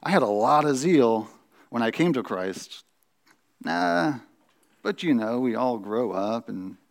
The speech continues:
we have kids and we get busy and,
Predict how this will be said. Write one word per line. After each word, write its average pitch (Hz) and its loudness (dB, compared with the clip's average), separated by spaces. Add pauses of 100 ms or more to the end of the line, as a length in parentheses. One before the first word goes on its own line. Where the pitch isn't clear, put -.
(460)
we 113 -10
have 135 -8
kids 123 -2
and 87 -8 (880)
we 104 -10
get 127 -4
busy 131 -2 (680)
and, 92 -4